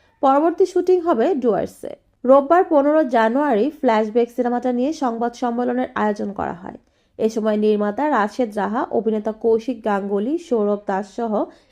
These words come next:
সিনেমার কলাকৌশলীরা উপস্থিত ছিলেন, ছিলেন বুবলিও। প্রথমবার টলিউড ইন্ডাস্ট্রিতে পা রাখলেন বুবলি। বিষয়টি নিয়ে বেশ উচ্ছ্বসিত তিনি। সেই সঙ্গে নিজেকে সৌভাগ্যবানও মনে করছেন এই অভিনেত্রী।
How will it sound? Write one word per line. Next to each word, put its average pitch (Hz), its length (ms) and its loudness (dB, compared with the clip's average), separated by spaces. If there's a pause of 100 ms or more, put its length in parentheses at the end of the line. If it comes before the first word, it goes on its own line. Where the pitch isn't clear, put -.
(220)
সিনেমার 330 340 2
কলাকৌশলীরা 294 920 0
উপস্থিত 240 480 -4
ছিলেন, - 380 -10 (300)
ছিলেন 269 400 0
বুবলিও। - 480 -2 (460)
প্রথমবার 320 640 0
টলিউড 247 360 2
ইন্ডাস্ট্রিতে 277 560 -4
পা 226 260 -4
রাখলেন 269 380 -4
বুবলি। - 340 -4 (460)
বিষয়টি 247 400 -2
নিয়ে 269 200 -2
বেশ 214 420 0
উচ্ছ্বসিত 262 540 -6
তিনি। - 380 -6 (420)
সেই 359 240 4
সঙ্গে 320 400 0
নিজেকে 277 360 -2
সৌভাগ্যবানও 294 840 0
মনে 247 280 -2
করছেন 269 440 -2
এই 220 240 0
অভিনেত্রী। 185 720 -6